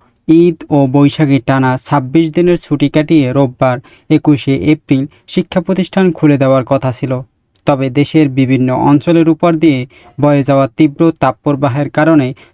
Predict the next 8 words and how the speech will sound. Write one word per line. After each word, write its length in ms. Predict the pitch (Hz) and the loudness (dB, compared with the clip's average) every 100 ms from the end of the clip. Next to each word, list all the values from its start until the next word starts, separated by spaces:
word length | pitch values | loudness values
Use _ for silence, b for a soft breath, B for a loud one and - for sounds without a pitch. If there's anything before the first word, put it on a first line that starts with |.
| - | -4
ছুটি 240 | 151 151 151 | -2 2 2
আরও 160 | 139 | 2
বাড়ানোর 400 | 131 135 135 135 123 | 0 0 0 0 -2
দাবি 260 | 139 151 | -2 0
জানায় 380 | 156 160 160 160 165 b b - | 0 2 2 0 -4 b b -2
অভিভাবক 500 | 151 156 156 165 160 - | 2 2 2 0 -2 -2
ঐক্য 280 | 139 - 139 131 | -2 -2 -2 -2
ফোরাম। 480 | - 147 135 127 | -2 -2 0 -2